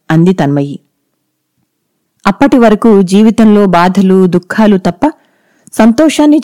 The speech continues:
చవిచూడని తన్మయి మనసు దూదిపింజలా తేలికగా మారిందా సమయానికి. ఆ చెట్టు కింద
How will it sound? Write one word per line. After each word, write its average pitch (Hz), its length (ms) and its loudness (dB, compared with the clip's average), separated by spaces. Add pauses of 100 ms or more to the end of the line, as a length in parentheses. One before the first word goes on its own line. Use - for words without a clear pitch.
చవిచూడని 220 480 2
తన్మయి 202 440 2
మనసు 170 560 -2 (460)
దూదిపింజలా 208 800 2
తేలికగా 196 640 0
మారిందా 175 440 0
సమయానికి. 151 600 -4 (640)
ఆ 196 120 0 (120)
చెట్టు 170 180 -2
కింద 220 260 0